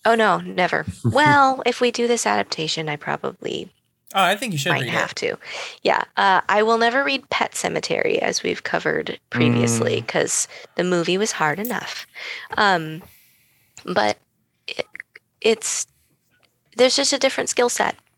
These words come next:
Speaker 1: And
Speaker 2: Yeah.
Speaker 1: these people happened to have wildly different skill sets while trying to work with the same basic through line story. So.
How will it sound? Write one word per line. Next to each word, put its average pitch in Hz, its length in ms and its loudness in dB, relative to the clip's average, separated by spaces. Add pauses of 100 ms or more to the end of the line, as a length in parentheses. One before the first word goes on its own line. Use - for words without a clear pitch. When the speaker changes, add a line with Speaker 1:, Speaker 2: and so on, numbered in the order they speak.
(480)
Speaker 1:
And 208 180 2
Speaker 2:
Yeah. 196 60 2
Speaker 1:
these 202 200 0
people 175 520 0
happened 190 560 -2
to - 200 -4
have 165 220 2
wildly 170 680 2
different 143 380 -8
skill - 240 -2
sets - 340 -4
while 143 140 2
trying 156 300 -4
to - 80 -8
work - 260 -2
with 151 160 -2
the 175 80 -12
same 139 400 -4 (560)
basic - 300 -2 (120)
through - 280 -2
line 67 280 -2
story. - 460 -2
So. - 340 -6